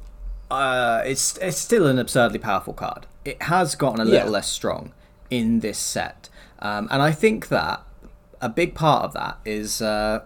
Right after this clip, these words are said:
Speaker 1: I mean, it's Renin seven. Uh, it's, it's such a powerful card, and it's so popular. And I have to say
Speaker 2: Mm-hmm.
Speaker 1: that the Renin seven Tree Folk token is the sneakiest reach creature that we've seen for
Speaker 2: <laughs>
Speaker 1: quite
Speaker 2: Yeah.
Speaker 1: some time.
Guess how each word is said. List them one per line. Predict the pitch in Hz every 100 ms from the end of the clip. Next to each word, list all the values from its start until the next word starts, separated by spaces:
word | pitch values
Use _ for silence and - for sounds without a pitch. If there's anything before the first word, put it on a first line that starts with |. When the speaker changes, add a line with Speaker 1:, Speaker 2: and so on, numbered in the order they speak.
| - - - 127
Speaker 1:
I | 131 170
mean, | 143
it's | 127
Renin | 143 117 113
seven. | 170 139 - - - - - -
Uh, | 110 113 110
it's, | 123 -
it's | 151
such | 202 208
a | -
powerful | 151 123
card, | 113 123 90
and | -
it's | -
so | 120
popular. | - 143 - 85 82
And | - 117 113
I | 147 190
have | 190 190 185
to |
say | 160 113 85
Speaker 2:
Mm-hmm. | 127 180
Speaker 1:
that | 113 101
the | 120 117 110
Renin | 143 185 202
seven | - 156 147
Tree | 131 151 135
Folk | - 143 - - -
token | - 110 - 82 - - - - - - -
is | 127 123 117
the | 139
sneakiest | 131 - 175 190 190 165 147 131
reach | 131 - -
creature | - 104 - 90 87
that | 113 -
we've | 120
seen | - 113 98 98 101 - - - - -
for | - 104
Speaker 2:
<laughs> | 143 139 147
Speaker 1:
quite | 147 113
Speaker 2:
Yeah. | 123 110 104
Speaker 1:
some | - 117 104
time. | 113 113 82